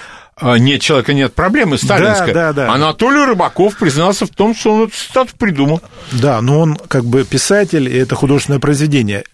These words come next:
Speaker 2: Тут
Speaker 1: Ну,
Speaker 2: не
Speaker 1: ее-то подхватили как
Speaker 2: Да,
Speaker 1: документальную.
Speaker 2: да, да, да, да.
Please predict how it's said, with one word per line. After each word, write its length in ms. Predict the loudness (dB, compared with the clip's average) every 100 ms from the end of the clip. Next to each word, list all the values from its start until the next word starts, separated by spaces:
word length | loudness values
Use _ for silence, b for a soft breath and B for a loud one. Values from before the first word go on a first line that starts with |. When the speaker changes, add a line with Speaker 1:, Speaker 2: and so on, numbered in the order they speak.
| _
Speaker 2:
Тут 140 | 2 4
Speaker 1:
Ну, 140 | 4
Speaker 2:
не 160 | 2 2
Speaker 1:
ее-то 300 | 2 0 -2
подхватили 800 | -4 -2 0 0 2 0 2
как 160 | 0 0
Speaker 2:
Да, 100 | 0
Speaker 1:
документальную. 960 | 2 2 2 2 2 2 2 2 2 0
Speaker 2:
да, 120 | -2
да, 60 |
да, 100 |
да. 60 | -4